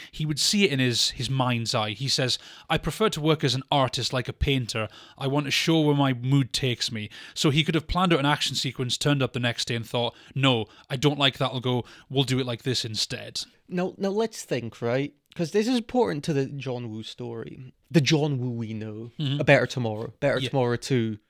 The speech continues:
Speaker 2: The Killer.
Speaker 1: Mm.
Speaker 2: They all involve Sue Hark. Is there an argument to be made that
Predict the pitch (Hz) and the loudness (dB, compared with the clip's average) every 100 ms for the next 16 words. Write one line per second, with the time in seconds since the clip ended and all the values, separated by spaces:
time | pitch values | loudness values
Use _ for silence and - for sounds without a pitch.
0 | _ 139 - - 131 117 107 - - 143 | _ -6 -2 2 2 2 -2 -6 -6 -6
1 | 110 _ _ _ - 139 139 160 190 185 | -6 _ _ _ -4 -2 0 -2 -2 -2
2 | 139 131 - 147 127 143 117 139 - - | -2 -2 -4 -4 -2 0 -2 -4 -12 -20
3 | _ _ _ _ - 233 262 294 254 190 | _ _ _ _ 0 0 2 0 0 -2
4 | 180 156 147 - 147 135 143 143 135 - | -2 -4 -8 -6 -6 -4 -2 -2 -4 -6
5 | 123 131 | -2 -2